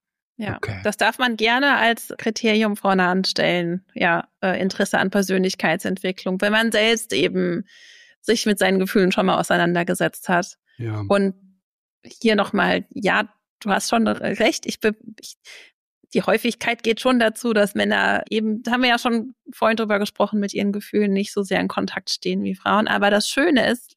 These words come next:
Speaker 1: alle Männer, die zuhören, der Hebel, die Hebelwirkung auf eine, auf die Beziehung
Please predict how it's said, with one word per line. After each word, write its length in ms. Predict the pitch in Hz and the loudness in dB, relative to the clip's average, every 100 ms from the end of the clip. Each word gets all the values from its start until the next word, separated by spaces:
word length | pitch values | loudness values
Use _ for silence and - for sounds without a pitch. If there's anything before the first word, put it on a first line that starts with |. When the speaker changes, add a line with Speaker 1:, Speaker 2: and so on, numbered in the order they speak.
| - | -8
Speaker 1:
alle 180 | 208 220 | -2 0
Männer, 240 | 214 208 | 2 2
die 120 | 214 208 | 0 -2
zuhören, 480 | 240 233 220 262 339 - - - _ - | 0 2 2 2 -4 -16 -20 -20 _ -2
der 160 | 247 240 | 2 2
Hebel, 540 | 269 320 240 202 233 226 | 4 4 4 4 4 2
die 120 | 233 | 2
Hebelwirkung 840 | 277 240 214 185 190 - 202 226 - - | 4 2 2 2 0 0 0 0 -2 2
auf 320 | 233 277 - | 2 2 -2
eine, 420 | 208 214 208 - | 0 2 2 0
auf 140 | 208 | -2
die 140 | - 208 | -2 -2
Beziehung 760 | 202 - 262 233 214 233 285 | -2 -2 0 2 2 2 -2